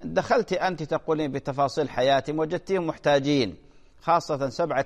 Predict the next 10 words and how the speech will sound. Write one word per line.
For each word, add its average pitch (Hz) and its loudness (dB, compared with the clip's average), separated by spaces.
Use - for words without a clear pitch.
أنفار 135 2
والبيت 131 0
ضيق، 131 0
تقولين: 185 -4
"أريد 185 2
أن 170 0
أتصدق 165 -2
عليهم 160 0
بصدقة 143 0
جارية". 110 2